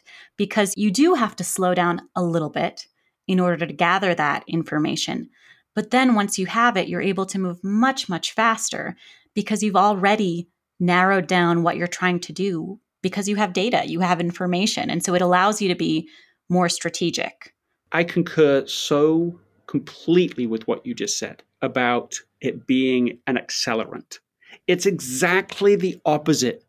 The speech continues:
Speaker 2: of what people think it is. And that can be true at an organizational level, a team level, but also in just one-on-one relationships. If I'm trying to talk to my teenager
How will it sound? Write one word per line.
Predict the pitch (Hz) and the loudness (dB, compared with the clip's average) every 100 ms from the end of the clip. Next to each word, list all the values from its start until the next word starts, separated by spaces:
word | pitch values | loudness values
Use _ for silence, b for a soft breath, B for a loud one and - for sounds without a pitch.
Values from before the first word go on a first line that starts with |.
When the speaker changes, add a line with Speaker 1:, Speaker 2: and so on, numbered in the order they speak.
| _ | _
Speaker 2:
of | 123 123 - - | 0 0 -4 0
what | 131 - | 0 0
people | - 143 120 | -4 -4 -4
think | - - - 147 131 | -6 -2 2 4 2
it | - | -8
is. | - - - b b _ | -6 -6 -8 b b _
And | 151 156 | 2 4
that | 185 202 | 2 2
can | 185 180 | 2 4
be | 160 | 4
true | - - 180 165 151 113 - | 2 6 8 8 6 4 -4
at | 113 | -2
an | 113 | 0
organizational | 117 117 107 165 196 - 175 | 0 0 2 2 2 4 4
level, | 160 151 131 | 4 2 2
a | 87 | 0
team | - 202 208 | 0 2 6
level, | 170 160 139 143 127 | 6 6 4 2 2
but | 120 131 131 | 0 0 2
also | 170 214 226 - 165 160 | 4 6 6 4 6 6
in | 147 143 | 6 4
just | 139 143 - | 6 2 2
one-on-one | 143 165 156 156 156 | 2 4 4 4 4
relationships. | 147 147 165 - 120 - - - - | 6 6 6 2 0 -2 -8 -12 -4
If | 139 | 0
I'm | 160 180 | 2 2
trying | 175 170 151 | 2 2 2
to | 127 | 0
talk | - 151 - | 2 2 4
to | |
my | 143 127 | 2 2
teenager | 127 160 151 123 113 113 107 | 2 2 4 4 2 0 -2